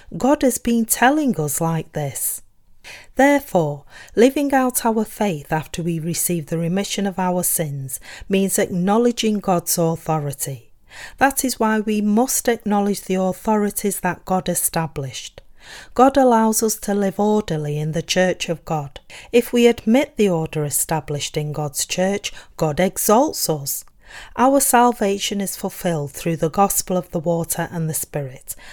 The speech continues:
that is, the gospel of God. We have received salvation and eternal life by believing in this gospel of God. We have become children of God by believing in the water and the blood which Jesus gave us.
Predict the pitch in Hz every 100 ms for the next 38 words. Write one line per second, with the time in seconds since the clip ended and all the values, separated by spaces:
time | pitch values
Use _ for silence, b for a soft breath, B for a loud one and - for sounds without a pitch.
0 | B 220 240 - 202 185 - b b 190
1 | - 196 202 - 185 175 - 170 156 -
2 | 151 139 - - - - B B B 202
3 | 247 285 - - 240 - 233 226 - 214
4 | 208 202 202 202 - 196 190 190 - 208
5 | 202 196 190 185 175 156 135 - - B
6 | - 180 175 180 180 202 247 185 165 160
7 | 147 143 135 - 151 - - 147 143 -
8 | 147 135 - - _ B B B 165 160
9 | 151 185 220 202 226 220 - 254 277 285
10 | 185 165 160 - 185 185 - B - 185
11 | 180 180 180 202 247 240 240 233 214 196
12 | 165 202 240 254 262 240 208 180 180 -
13 | 208 214 214 202 196 - - 202 196 185
14 | 190 - - 165 151 143 131 - -